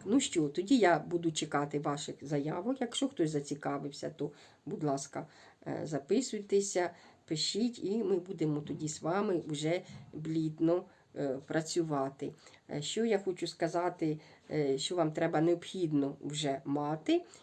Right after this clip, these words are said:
то це зошит обов'язково, дві ручки, червона і синя. Ну, два кольори — це, ну, бажано, два кольори можна, одну, ну, бажано два. Я вам потім все розкажу, для чого. Е, і, звісно, е, карти.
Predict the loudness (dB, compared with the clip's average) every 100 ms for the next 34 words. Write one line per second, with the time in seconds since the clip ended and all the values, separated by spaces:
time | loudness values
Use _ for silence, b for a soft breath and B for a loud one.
0 | B -6 -4 0 0 0 -4 _ -12 -8
1 | -2 0 0 0 -2 -2 -6 -6 -2 -2
2 | -4 -6 -4 -2 -2 -4 -6 -6 -2 -2
3 | -2 -4 -6 -6 -6 -4 -4 -2 0 0
4 | 2 0 -2 -2 0 0 0 -4 B B
5 | B -2 4 4 4 0 0 0 0 0
6 | -4 -4 -4 -6 -10 -10 -6 -4 -2 -2
7 | 0 -2 -2 -2 -4 -4 -2 -2 0 -2
8 | 0 -2 0 0 0 0 -2 -2 -4 -8
9 | -8 -4 -4 -6 B B -2 0 0 0
10 | 0 -2 0 0 0 -2 -2 -2 -4 -6
11 | -4 -2 -2 -4 -10 B B B B B
12 | -2 4 4 4 2 2 4 4 2 4
13 | 6 4 2 2 0 B B -10 -4 -2
14 | -4 -8 -20 _ _ -20 -20 -16 -2 0
15 | 0 -4 -12